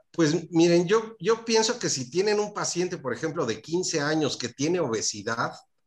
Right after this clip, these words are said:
y hace algún tipo de, de, no sé, de ejercicio, de impacto, eh, ese paciente va a tener un daño articular prematuro.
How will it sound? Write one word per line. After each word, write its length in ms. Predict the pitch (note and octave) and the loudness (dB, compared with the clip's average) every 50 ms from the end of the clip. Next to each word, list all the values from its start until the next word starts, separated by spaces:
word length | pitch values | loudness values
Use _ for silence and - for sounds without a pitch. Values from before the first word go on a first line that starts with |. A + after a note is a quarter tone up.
| _ _ _ _ _ _ _ _ | _ _ _ _ _ _ _ _
y 360 | - A#2+ A#2 A#2 A2+ A#2 B2 | -6 -4 -2 0 0 0 0
hace 320 | C3 D#3 D3+ - F#3+ D#3 | 0 0 0 0 0 2
algún 400 | C3 B2+ B2 A2 C3+ D3+ D3+ D3 | 2 0 0 0 -2 -2 -2 -4
tipo 340 | - E3+ E3 E3 - E3 C#3 | -6 -8 -8 -4 -2 -2 0
de, 500 | A#2 A2 G#2 G#2 G2+ G2 F#2+ G2 F#2 - _ | 0 0 0 -2 -2 -4 -4 -6 -8 -10 _
de, 680 | F#2 F#2+ F#2 F2+ F2+ F2+ F2+ F2+ F2+ F2 F2+ - - - | -4 -4 -2 -2 -2 -4 -4 -6 -6 -8 -10 -12 -12 -10
no 120 | G#2+ A2 | -8 -8
sé, 180 | G#2+ - B2 B2 | -6 -4 -4 -4
de 80 | A#2+ G2+ | -4 -4
ejercicio, 640 | - - G2 E2+ E2+ - - A#2 B2+ A#2 - C3 | -4 -6 -8 -6 -4 -4 -4 -4 -4 -2 -2 0
de 120 | G#2+ G#2 F#2+ | 0 0 -2
impacto, 760 | F#2+ G2 - - C#3 C3 C3 - - - D3+ G3 G#3 - - _ _ _ _ _ _ _ _ | -2 -4 -2 0 0 0 0 -2 -4 -4 -4 -4 -6 -10 -16 _ _ _ _ _ _ _ _
eh, 440 | - A2+ A2 G#2+ G#2+ A2 A2 A2 - - | -4 -2 -2 0 0 -2 -4 -6 -6 -4
ese 240 | C#3 C#3+ - G3 F3 | -2 0 0 0 0
paciente 440 | - E3 D3 - F3 F3 E3+ F3 D#3+ | 0 0 0 0 0 0 2 2 0
va 100 | D#3+ E3 | 0 0
a 60 | E3 | 0
tener 240 | F3 D#3 D#3 D#3 D#3+ | 0 0 0 0 0
un 140 | D#3+ D3+ | 0 0
daño 240 | D3 D#3 D3+ D#3 D#3 | 0 0 0 0 0
articular 600 | D3+ D3 - - - - - A2+ A2+ B2 B2 B2+ | -2 -4 -6 -10 -16 -12 -6 -2 -2 -2 -2 -2
prematuro. 720 | - B2+ A2+ A2 G#2+ G#2 - - C#3 D3 C#3+ A#2 G#2 - | -2 -2 -2 -2 -2 -4 -4 -4 -4 -4 -4 -4 -6 -10